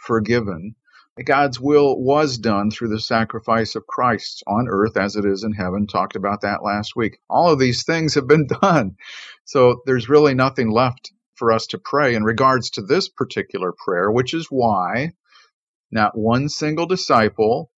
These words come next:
or apostle, I should say, not any of the people who wrote epistles in New Covenant writings after the four books of the Gospels,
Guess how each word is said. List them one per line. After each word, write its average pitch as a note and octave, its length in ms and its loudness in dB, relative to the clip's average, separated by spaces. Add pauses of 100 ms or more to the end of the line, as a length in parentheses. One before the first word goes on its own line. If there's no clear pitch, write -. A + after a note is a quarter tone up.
(380)
or A2 220 2
apostle, A#2 800 0
I F#2+ 40 -10
should G2+ 260 -8
say, G2+ 460 -2 (400)
not A2 280 -2
any E3+ 220 0
of D#3+ 120 0
the D3 80 0
people C3 400 0
who B2 140 2
wrote C3 300 4
epistles A#2+ 760 2
in A#2+ 260 -2
New D3+ 180 2
Covenant D3 500 -2
writings G#2+ 580 0
after C3+ 380 -4
the D3 160 -4
four C3+ 180 0
books C3 300 -2
of C3 60 -8
the C#3 80 0
Gospels, G2+ 680 -2